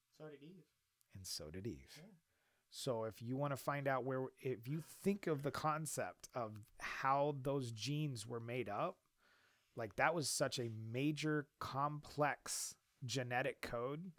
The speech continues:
Speaker 2: It was unbelievable. You know, the, the complexity. It's just like a dog. Okay? The original dogs had all the genetic code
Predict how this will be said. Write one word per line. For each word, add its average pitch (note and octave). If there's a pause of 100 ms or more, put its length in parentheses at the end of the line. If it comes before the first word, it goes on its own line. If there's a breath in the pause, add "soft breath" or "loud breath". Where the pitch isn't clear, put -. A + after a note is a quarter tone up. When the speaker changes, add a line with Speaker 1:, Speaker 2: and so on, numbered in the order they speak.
(400)
Speaker 2:
It D3
was B2
unbelievable. A2 (840)
You D3+
know, A#2
the, A#2+
the C#3
complexity. B2
It's G2+
just -
like C3
a C3
dog. A#2+ (1080)
Okay? B2 (340)
The B2+
original B2+
dogs D3 (160)
had C3 (280)
all C3+
the D3
genetic C3+
code C#3